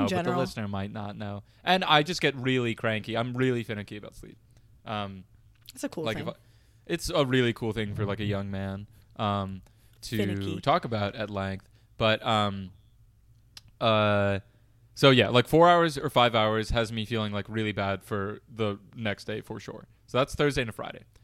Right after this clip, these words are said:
Speaker 1: I take, like, maybe a thirty-minute nap during the day, but then, um, on Friday night, like, yeah, friends have another show, um, go out, uh, see that, and then we all, yeah, go out to a bar in the area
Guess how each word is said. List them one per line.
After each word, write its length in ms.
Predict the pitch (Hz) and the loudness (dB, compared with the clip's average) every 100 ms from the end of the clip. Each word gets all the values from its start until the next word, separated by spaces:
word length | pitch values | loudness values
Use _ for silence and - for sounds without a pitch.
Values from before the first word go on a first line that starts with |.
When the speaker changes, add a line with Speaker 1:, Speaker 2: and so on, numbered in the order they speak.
| - _ - | -20 _ -14
Speaker 1:
I 40 | 113 | -4
take, 140 | 139 | 0
like, 320 | 135 117 - | 0 -2 -6
maybe 300 | 127 131 135 | 0 2 2
a 80 | 120 | 0
thirty-minute 460 | 123 113 107 107 110 | 0 -2 -2 -6 -4
nap 240 | 101 98 | -4 -4
during 180 | 107 101 | -6 -8
the 80 | 98 | -6
day, 160 | 98 | -6
but 180 | 98 104 | -6 -6
then, 440 | 107 101 98 95 92 _ _ - - | -4 -2 -4 -8 -14 _ _ -14 -6
um, 380 | 104 101 98 - | -2 -2 -6 -4
on 180 | 117 110 | -4 0
Friday 260 | 127 120 117 | 2 2 0
night, 180 | 110 | -2
like, 180 | 110 101 | -2 0
yeah, 120 | 113 | 0
friends 240 | 104 113 107 | 0 -2 -4
have 100 | 107 | -4
another 260 | 113 117 | -2 -2
show, 460 | 110 113 107 104 101 - - - - | -4 -4 -2 -4 -6 -12 -20 -20 -6
um, 540 | 107 101 98 98 95 92 _ - | -4 -2 -4 -6 -8 -14 _ 0
go 120 | 113 | 4
out, 200 | 110 110 - _ _ - 110 123 | 4 2 -2 _ _ -18 -8 0
uh, 180 | 107 | 0
see 200 | 101 127 | 2 0
that, 280 | 120 110 107 | 4 4 2
and 100 | 113 | -2
then 80 | 107 | -2
we 80 | 107 | 0
all, 180 | 104 104 | 2 0
yeah, 140 | 98 | -2
go 200 | 95 104 | -2 -2
out 200 | 98 101 | -2 -4
to 120 | 110 | -8
a 60 | 104 | -4
bar 440 | 104 98 98 95 - - _ - | -2 -2 -2 -4 -10 -20 _ -10
in 120 | 113 | -4
the 140 | 110 | 0
area 640 | 120 117 117 110 110 107 | 4 4 4 4 4 0